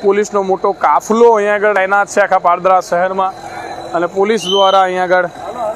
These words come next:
કોઈ પણ વ્યક્તિને, અ, વગર કામે નથી ઊભા રહેવા દેવામાં આવતા, કારણ કે વ્યવસ્થાઓ, અ, જાળવવાની હોય છે. ત્યારે પોલીસ, અ, બંદોબસ્ત પણ અહીંયા આગળ ખૂબ, અ, કહી શકાય કે લોખંડી બંદોબસ્ત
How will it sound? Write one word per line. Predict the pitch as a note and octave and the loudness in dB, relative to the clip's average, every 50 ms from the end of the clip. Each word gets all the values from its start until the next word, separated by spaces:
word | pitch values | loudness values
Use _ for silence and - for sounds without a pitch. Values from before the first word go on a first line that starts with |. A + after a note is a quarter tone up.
| C4 C4 B3 - - - - - | -8 -10 -12 -12 -14 -12 -6 0
કોઈ | G3+ G3 F#3+ F3+ | 2 2 2 2
પણ | - G#3+ G#3 F#3+ | 0 0 0 2
વ્યક્તિને, | F3+ F3+ E3+ - - G3+ G3 G3 F#3+ F#3+ F#3 F3 | 0 0 -2 -2 -2 -2 -2 0 0 -2 -2 -4
અ, | E3 D3+ - - - - - D#3+ D#3 D#3 D3+ D3+ D3 D3 - C#3+ C#3+ | -6 -8 -12 -12 -10 -6 -4 -4 -2 -2 -2 -2 -4 -4 -6 -4 -4
વગર | E3 E3 F3+ G#3+ G#3+ | -2 0 2 0 2
કામે | G#3 G#3+ G3 G3 G3 G3 F#3+ F3+ E3+ D#3+ D#3+ D#3+ | 2 2 0 2 0 -2 -2 -4 -4 -6 -6 -6
નથી | F3 E3 - G#3+ | -6 -4 -2 -2
ઊભા | G#3 G3 E3 F3 F3+ F3+ | -2 0 2 2 2 4
રહેવા | F3+ F3+ F3+ F3+ | 4 2 2 2
દેવામાં | F3 F3+ F3+ F3+ F3+ F3+ F3 | 2 0 0 0 0 -2 -2
આવતા, | F3 D#3+ F3+ F3+ E3+ | -2 0 -2 -2 0
કારણ | F3 E3+ E3+ F3 F3 | 0 0 0 0 -2
કે | E3 F3+ | -4 -4
વ્યવસ્થાઓ, | E3 E3 E3+ F#3+ G3+ F#3+ - - G3 F#3+ F#3+ F#3 F#3 - - - - - - - - | -2 -2 0 0 0 -2 0 0 0 2 2 0 -4 -8 -14 -20 -20 -20 -14 -6 -2
અ, | E3 E3 | -2 0
જાળવવાની | C#3+ F3 E3 E3+ F3+ F#3+ G3 G3+ G#3 G#3 G#3 G#3 G3+ | 2 2 2 2 2 2 2 2 0 0 -2 -2 0
હોય | F3 F3+ F#3 F#3 | 0 0 0 0
છે. | F3 - - - - - - - - - - - - | -2 -6 -8 -8 -8 -20 -20 -20 -20 -20 -18 -12 -6
ત્યારે | - F3+ F3 F3+ | -2 -2 0 0
પોલીસ, | E3 E3+ F#3 F3+ F3+ F#3 F3+ - G#3+ | -2 -2 -2 -2 -2 -2 -4 -4 -4
અ, | - E3 | -4 -2
બંદોબસ્ત | D#3+ D#3+ E3+ E3+ F3 F#3 F#3 F#3 F3+ - | -2 -2 -2 -2 -2 -2 -2 -2 -2 -2
પણ | G3 F#3 | -4 -4
અહીંયા | F3+ F3+ F3+ F3+ | -2 -2 -4 -4
આગળ | F3+ F3+ E3 | -4 -4 -6
ખૂબ, | - - F3 F#3 F#3 | -8 -6 -4 -4 -4
અ, | F3+ - - - - D#3+ D#3+ | -6 -6 -12 -8 -4 -4 -4
કહી | - F3 F3 | -2 -2 -4
શકાય | E3 - F#3 G3 F3 | -4 -4 -6 -4 -4
કે | F3 | -4
લોખંડી | E3+ E3+ F3 - G3+ G3 G3 G3 | -4 -4 -2 -2 -2 -2 -2 -2
બંદોબસ્ત | F3 F3 F3 F#3 F#3+ F#3+ F#3+ F3 - | -2 -2 -2 -2 -2 -2 -2 -4 -6